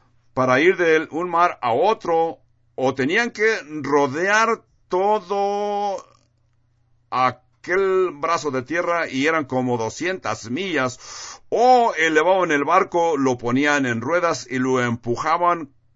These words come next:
como tres y media millas para llegar al otro lado del mar. Solamente tres y media millas. Ustedes pensarán, "Esta gente de veras que estaban motivados,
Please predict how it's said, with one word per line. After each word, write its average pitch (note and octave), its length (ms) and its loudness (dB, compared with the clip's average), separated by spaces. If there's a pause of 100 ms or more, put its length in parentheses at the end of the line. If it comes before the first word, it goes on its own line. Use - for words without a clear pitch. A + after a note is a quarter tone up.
(460)
como C3 380 -2
tres E3 320 -2
y B2+ 80 0
media C#3 300 -2
millas A3+ 480 -2 (240)
para A2+ 180 -4
llegar B2+ 460 -4 (180)
al G#2 200 -6
otro G#2+ 340 -6
lado G#2+ 240 -2
del A2 240 -8
mar. F3 560 -4 (880)
Solamente G3 580 -2
tres C3 280 -4
y C#3 40 -2
media C3+ 320 0
millas. F#2+ 720 -8 (640)
Ustedes D#3+ 460 -2
pensarán, C3 500 0
"Esta C#3+ 220 -4
gente C3 300 -4
de A2+ 120 -2
veras B2+ 360 -2
que A2+ 100 -8
estaban B2 480 -4
motivados, C3 840 -4